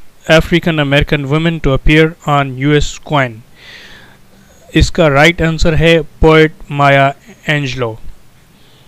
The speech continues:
नेक्स्ट क्वेश्चन है, when Taliban government approved its first budget since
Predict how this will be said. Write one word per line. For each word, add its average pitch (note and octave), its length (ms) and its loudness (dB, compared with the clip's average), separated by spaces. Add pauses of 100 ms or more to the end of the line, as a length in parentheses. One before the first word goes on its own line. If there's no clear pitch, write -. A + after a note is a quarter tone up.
(2750)
नेक्स्ट D3 420 -4
क्वेश्चन E3 340 -2
है, E3 200 0
when E3 260 0
Taliban D#3 540 -4 (340)
government D3+ 300 -2
approved D#3 560 0
its - 180 0
first D#3+ 320 0
budget D3 240 0 (180)
since E3 360 -4